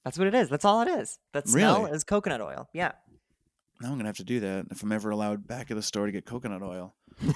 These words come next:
Speaker 2: Uh,
Speaker 1: <laughs>
Speaker 2: but so when I found out she had just turned thirty, I was like, Okay, well, some of these songs kinda s-, fe-, have that feel of, like,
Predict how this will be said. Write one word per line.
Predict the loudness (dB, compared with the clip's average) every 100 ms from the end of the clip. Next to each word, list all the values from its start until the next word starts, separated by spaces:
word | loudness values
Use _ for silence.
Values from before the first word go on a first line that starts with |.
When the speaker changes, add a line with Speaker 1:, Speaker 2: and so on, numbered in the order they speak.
| -2 -16 -18 -6
Speaker 2:
Uh, | -2 0 0 0 -2 -2 -2 -6 -12
Speaker 1:
<laughs> | -14 -16 -20 -20 -20 _
Speaker 2:
but | 4 6
so | 6
when | 6
I | 4
found | 4 4 6
out | 6
she | 6
had | 4
just | 4 4
turned | 4 4
thirty, | 8 8 8 6
I | 6
was | 4 2
like, | 2 0 -2
Okay, | -2 2 2
well, | 2
some | 2 2 2
of |
these | 2 2
songs | 4 4 4 0 -4
kinda | -2 0 2
s-, | 0 -2 -4 -4
fe-, | -2 -2 0
have | 0 4
that | 2 2
feel | 0 4 6 6
of, | 6
like, | 4 2